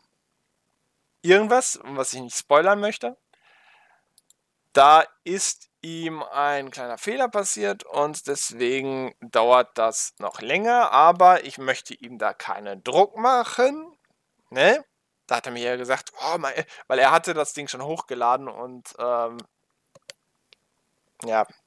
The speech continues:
seien wir ehrlich, die, die Video, äh, die Audioqualität war scheiße. Es war so zum Kotzen, das Ding. Ähm, und da hab ich dann halt gesagt, „Äh,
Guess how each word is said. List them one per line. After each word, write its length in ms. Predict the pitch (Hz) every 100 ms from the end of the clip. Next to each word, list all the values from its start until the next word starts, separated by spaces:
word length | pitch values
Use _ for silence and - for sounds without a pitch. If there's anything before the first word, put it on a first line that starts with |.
| _ _ _ _ -
seien 220 | 139 143
wir 100 | 123
ehrlich, 380 | 135 143 139 -
die, 320 | 127 123 123 _ _ _ _ _ _ _ _ _ _ -
die 120 | 120
Video, 300 | 123 135 143 -
äh, 120 | 143
die 240 | 131 123
Audioqualität 760 | 127 131 123 - 120 113 120 -
war 100 | 107
scheiße. 380 | - - - - _ - -
Es 120 | 143
war 100 | 143 131
so 140 | 135
zum 180 | - 139
Kotzen, 320 | - - 123
das 140 | 110
Ding. 160 | - 127 _ _ _ _ - - - _ _ _
Ähm, 760 | 117 127 123 123 123 123 123 127 _ _ _ _ _ _ _ _ _ -
und 420 | 117 110 - -
da 100 | 104
hab 80 | 104
ich 60 |
dann 180 | 104 92
halt 160 | 87 -
gesagt, 540 | - - 92 - -
„Äh, 220 | 92 98